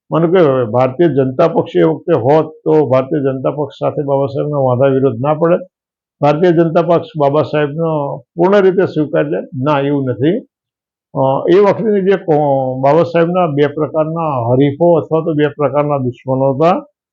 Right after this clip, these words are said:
એક રાજકીય દુશ્મન એટલે કોંગ્રેસ બાબા સાહેબની રાજકીય દુશ્મન હતું અને, અ, ભારતીય જનતા પક્ષ અને આરએસ રાષ્ટ્રીય સ્વયંસેવક એ બાબા સાહેબના સાંસ્કૃતિક દુશ્મન છે.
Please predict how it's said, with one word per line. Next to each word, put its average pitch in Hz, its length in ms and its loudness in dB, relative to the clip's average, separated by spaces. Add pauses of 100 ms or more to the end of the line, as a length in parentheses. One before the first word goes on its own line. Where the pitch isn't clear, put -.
(180)
એક 170 240 2
રાજકીય 151 400 2
દુશ્મન 151 480 -4
એટલે 143 200 -4
કોંગ્રેસ 131 380 -2 (120)
બાબા 139 300 0
સાહેબની 160 280 0
રાજકીય 147 380 0
દુશ્મન 151 460 -2
હતું 185 220 -2 (440)
અને, 196 300 4 (540)
અ, 147 100 -6 (1200)
ભારતીય 135 440 2
જનતા 156 420 0
પક્ષ 180 320 -2 (640)
અને 175 180 0
આરએસ 160 460 4 (100)
રાષ્ટ્રીય 131 400 -2
સ્વયંસેવક 139 500 -6 (100)
એ 156 120 -2
બાબા 143 260 2
સાહેબના 151 560 -4 (680)
સાંસ્કૃતિક 202 600 2
દુશ્મન 135 440 -2
છે. - 220 -18